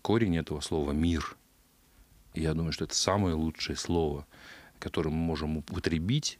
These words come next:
между нашими гражданами всеми, вот в Кировской области. Отдайте католикам их храм. Мы же все признаём, что это их храм. Мы же это не оспариваем. Это их храм.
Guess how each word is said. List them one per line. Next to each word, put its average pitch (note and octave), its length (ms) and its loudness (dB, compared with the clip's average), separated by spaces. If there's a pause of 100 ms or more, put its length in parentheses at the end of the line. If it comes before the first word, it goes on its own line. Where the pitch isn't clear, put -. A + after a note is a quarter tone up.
(120)
между D#2 380 -2
нашими D#2+ 480 0
гражданами C#2+ 640 -2
всеми, C#2 500 -2 (140)
вот C#2+ 240 -8
в - 80 -10
Кировской E2 440 -2
области. D2+ 540 -6 (1120)
Отдайте D#2+ 480 0
католикам D2+ 640 -2 (280)
их D#2+ 140 -4
храм. C2 400 -2 (380)
Мы E2+ 120 -2
же D2+ 100 -2
все - 200 0
признаём, D#2+ 480 2
что - 160 -2
это D#2+ 200 -2
их C#2+ 100 -2
храм. C#2 360 -2 (720)
Мы G2+ 180 4
же F2+ 140 6
это E2+ 220 0
не D2 120 -2
оспариваем. D#2 800 0
Это G2+ 240 0
их B2+ 300 0
храм. F2 520 2